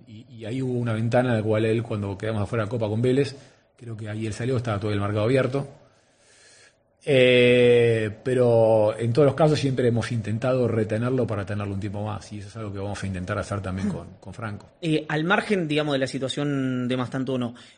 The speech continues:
Speaker 2: como un tema conceptual casi de management deportivo, eh, hay un vertical que es una negociación,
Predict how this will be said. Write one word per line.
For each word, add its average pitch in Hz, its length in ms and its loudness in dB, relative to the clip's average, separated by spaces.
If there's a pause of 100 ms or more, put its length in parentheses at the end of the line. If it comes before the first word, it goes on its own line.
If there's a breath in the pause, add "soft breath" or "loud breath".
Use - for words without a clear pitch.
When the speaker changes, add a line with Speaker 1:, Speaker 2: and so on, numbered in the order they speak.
Speaker 2:
como 135 200 -8
un 151 60 -4
tema 165 240 0
conceptual 139 580 -2
casi 147 220 -2
de 139 40 -2
management 139 380 -2
deportivo, 127 540 -4 (540 soft breath)
eh, 135 380 -4 (320)
hay 151 400 2
un 165 140 -2
vertical 160 600 0
que 151 240 -2
es - 220 -8
una 139 160 -2
negociación, 180 800 0